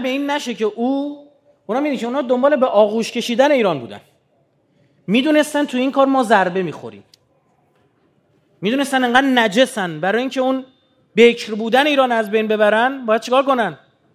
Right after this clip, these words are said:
به ایران نزدیک بشن. بارها می‌گفتن، گفتن: «ما اولین کاری که باید بکنیم سفارتمون رو باید تو ایران راه بندازیم.»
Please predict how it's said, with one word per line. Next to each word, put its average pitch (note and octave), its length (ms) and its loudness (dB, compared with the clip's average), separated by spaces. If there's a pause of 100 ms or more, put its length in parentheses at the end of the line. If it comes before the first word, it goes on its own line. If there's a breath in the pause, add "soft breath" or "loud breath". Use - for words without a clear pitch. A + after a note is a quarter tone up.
(880)
به G3 80 2
ایران B3 340 2
نزدیک A#3+ 340 -2
بشن. G#3 220 -6
بارها A#3 320 4
می‌گفتن، C4+ 300 -4
گفتن: A3 120 -10
«ما C4 120 -6
اولین G#3 380 -6
کاری C4 180 -2
که B3+ 80 -8
باید G#3 100 -6
بکنیم G#3 160 -8
سفارتمون F#3+ 640 -10
رو E3 40 -10
باید D#3 140 -8
تو C#3 100 -20
ایران C3 160 -14
راه A#2 100 -14
بندازیم.» G#2 380 -20